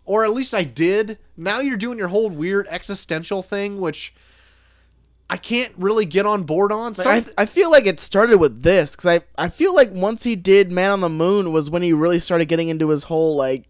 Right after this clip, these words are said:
Speaker 2: trying to find himself type, type of thing.
Speaker 1: He started doing, like, different kind of stuff. Not, like,
Speaker 2: Yeah.
Speaker 1: the Ace Venturas and all that
Speaker 2: Yeah.
Speaker 1: kind of shit.
Speaker 2: Mm-hmm.
Speaker 1: Which is,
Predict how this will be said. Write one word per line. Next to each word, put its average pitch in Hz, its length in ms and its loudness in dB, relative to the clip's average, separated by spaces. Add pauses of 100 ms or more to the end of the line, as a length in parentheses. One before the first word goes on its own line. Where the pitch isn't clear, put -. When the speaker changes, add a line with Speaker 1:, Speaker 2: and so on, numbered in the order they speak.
(140)
Speaker 2:
trying 175 280 -4
to 156 60 -2
find 151 360 -2
himself 135 600 -8
type, 123 360 -12
type 127 180 -8
of 123 120 -10
thing. 110 300 -10
Speaker 1:
He 107 60 -8
started 233 460 -6
doing, 190 260 -4
like, 143 200 -10
different 139 360 -8
kind 123 300 -12
of 104 80 -14
stuff. - 400 -14
Not, 160 240 -4
like, 160 80 0
Speaker 2:
Yeah. 117 160 -2
Speaker 1:
the 131 160 -14
Ace 131 200 -10
Venturas 110 560 -12
and 104 80 -16
all 101 100 -10
that 98 200 -12
Speaker 2:
Yeah. 156 280 -2
Speaker 1:
kind 107 120 -14
of 95 60 -18
shit. - 220 -16
Speaker 2:
Mm-hmm. 151 260 -12 (540)
Speaker 1:
Which 254 220 -8
is, 247 260 -8